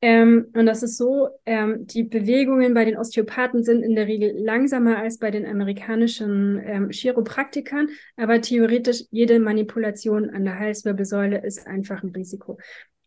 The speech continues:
Und dann bleibt es oft nicht bei dieser Manipulation. Es gibt ja dann so eine Abwandlung mit diesen kraniosakralen Therapeuten. Das ist bei Hebammen auch sehr beliebt, weil die Ausbildung kürzer ist.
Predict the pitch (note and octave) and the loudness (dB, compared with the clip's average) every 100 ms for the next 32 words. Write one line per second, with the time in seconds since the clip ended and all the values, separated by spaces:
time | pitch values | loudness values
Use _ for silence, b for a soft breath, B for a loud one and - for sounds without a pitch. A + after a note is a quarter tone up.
0 | A3+ A3+ A3+ B3+ D4 D4 A#3 A#3 D4+ C#4+ | 2 4 4 4 2 2 0 0 0 -4
1 | C4+ B3 B3+ - B3 C4 - A3 A3 G#3+ | -8 -6 -6 -2 -2 -2 -2 0 0 0
2 | G#3 G#3 G#3+ G#3+ A3 G#3 G3+ - A#3 C4+ | 0 0 -2 -2 -2 -2 -2 -4 -2 2
3 | E4 D#4 B3 G3+ B3+ A#3+ A3 A3 G#3 G3+ | 2 0 -2 -4 -4 0 0 0 0 -2
4 | F#3+ A#3 A#3 A#3 A3+ G#3+ G#3 G3+ - G3+ | -4 -6 -2 2 2 0 -2 -4 -6 -6
5 | G3 - G#3 A3+ A3+ G#3 G#3 G3+ - A3 | -6 -10 -2 2 2 2 -6 -10 -10 -6
6 | A3+ B3 B3+ C4 C4 A#3+ A#3 - B3 C4 | -4 -2 -2 -2 -4 -6 -6 -2 -2 0
7 | A#3 G3+ A3 G#3+ G3+ A#3+ C4 A#3 A3+ A3+ | -2 -2 -6 -4 -2 0 0 0 -2 -2
8 | A3+ A#3 A3+ A#3 A#3+ - G3 G3 G3+ A#3 | 0 2 4 2 0 -2 -2 -2 -4 -4
9 | A#3+ A3+ A3+ B3+ C4 - C#4 D4 | 0 2 2 0 0 -2 -2 -2